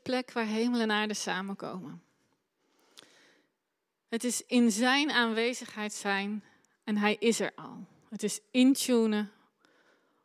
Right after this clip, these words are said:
op zijn aanwezigheid. En soms komen we met liefdevolle woorden. Soms komen we met dankbaarheid. En soms komen we met boosheid en teleurstelling. Soms is het stil. En soms is dat fijn.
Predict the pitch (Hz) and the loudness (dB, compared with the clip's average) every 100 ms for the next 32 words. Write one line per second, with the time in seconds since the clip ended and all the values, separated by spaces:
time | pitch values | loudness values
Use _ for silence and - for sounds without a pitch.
0 | _ _ _ _ - 220 - 226 214 208 | _ _ _ _ -2 -2 0 0 0 0
1 | 196 190 185 185 - - - - _ - | -2 -2 -4 -8 -12 -14 -16 -20 _ -20
2 | - - - 247 - 294 330 - 277 262 | -20 -12 0 0 2 2 2 10 12 12
3 | 247 233 226 214 220 254 - 285 - 196 | 10 4 4 6 6 4 2 -6 -8 -8
4 | 190 180 180 175 170 165 - _ _ - | -6 -4 -2 -4 -8 -14 -18 _ _ -20
5 | - - - 277 - - 262 247 240 226 | -16 2 6 6 4 0 0 0 0 -2
6 | 208 214 269 320 208 180 175 190 - 202 | 4 6 6 4 0 0 -8 -8 -8 -6
7 | - - 311 359 - 233 214 196 196 196 | -6 -4 -6 -6 -4 -2 -2 -6 -4 -2
8 | 185 226 240 - 214 208 208 208 196 196 | 4 6 6 6 4 4 2 2 0 -2
9 | - 180 170 180 170 _ _ _ _ _ | -4 -10 -10 -12 -14 _ _ _ _ _
10 | _ - _ - 247 240 226 226 - - | _ -20 _ -4 -2 -2 -4 -6 -6 -4
11 | 277 277 175 156 - _ - _ - - | 0 0 -2 -10 -20 _ -20 _ -20 -20
12 | - 214 - 277 320 226 202 - - 233 | -10 -4 0 0 -2 -4 -6 -4 2 6
13 | 277 190 | 6 4